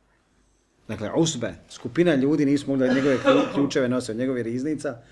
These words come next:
da će doći vrijeme da će ljudi imati na jednoj običnoj kreditnoj kartici mnogo više para od njega. Jer kad kaže faraon,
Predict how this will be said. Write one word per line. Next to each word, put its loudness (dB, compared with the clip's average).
da -6
će -2
doći 0
vrijeme 2
da 0
će -2
ljudi 2
imati 0
na -2
jednoj 0
običnoj -2
kreditnoj -2
kartici -4
mnogo 0
više -4
para -4
od -6
njega. -10
Jer -4
kad -2
kaže 2
faraon, 0